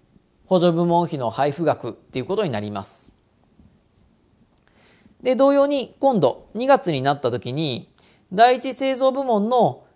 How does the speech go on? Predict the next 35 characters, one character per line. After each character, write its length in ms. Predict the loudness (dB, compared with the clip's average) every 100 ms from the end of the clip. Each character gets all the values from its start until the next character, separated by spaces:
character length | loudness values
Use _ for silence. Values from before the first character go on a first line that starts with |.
| _
溶 260 | 4 8 8
液 160 | 6
消 220 | 0 0 2
費 140 | 0
量 220 | 2 4
は 240 | 4 2 -2
百 280 | -4 -2 0
時 120 | -2
間、 240 | -2 -4 -6 _ _ _ _ _
第 240 | 2 2 2
二 120 | -2
製 240 | 0 2
造 180 | 4 2
部 120 | 2
門 200 | 0 0
の 200 | 0 -2 0
溶 220 | 2 2
液 140 | 0
消 220 | -2 -2
費 120 | -2 0
量 180 | 2
は 160 | 4 2
今 220 | 2 0
度 80 | 2
は 80 | 0
百 300 | 0 -4 -2
時 120 | -2
間 160 | -2 -2
に 60 |
な 120 | -4 -6
っ 80 |
て 80 | -6
い 40 | -8
る 80 |
と。 260 | -8 -10 -12